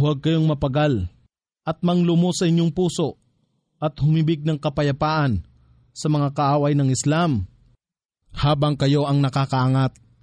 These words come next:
Si Allah ang inyong kasama o kakampi o katangkilik, at hindi kailanman niya hahayaan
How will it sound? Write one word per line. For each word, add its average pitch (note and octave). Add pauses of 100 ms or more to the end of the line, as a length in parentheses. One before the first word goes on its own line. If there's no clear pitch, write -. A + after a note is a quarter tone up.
(360)
Si -
Allah F3
ang E3
inyong E3
kasama F3+ (400)
o D3+
kakampi D3+ (320)
o D3+
katangkilik, D3 (720)
at D#3+
hindi D#3
kailanman D3
niya C#3+
hahayaan C#3+